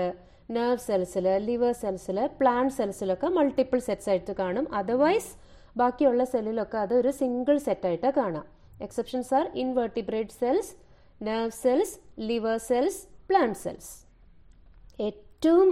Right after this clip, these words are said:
അബണ്ടന്റ് ആയിട്ട് Golgi ബോഡീസ് കാണുന്നത് സലൈവറി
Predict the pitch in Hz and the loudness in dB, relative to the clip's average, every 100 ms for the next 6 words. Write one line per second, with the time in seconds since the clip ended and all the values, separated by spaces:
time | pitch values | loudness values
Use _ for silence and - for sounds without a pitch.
0 | 269 226 254 262 277 254 247 247 226 220 | 4 2 2 4 2 2 2 2 2 -2
1 | 240 226 220 214 220 285 302 254 202 190 | -4 -2 -2 -2 -4 -2 0 0 -2 -4
2 | 190 208 320 - - - - 320 311 269 | -2 0 0 -2 -18 -20 -2 4 6 6
3 | 196 180 | 6 2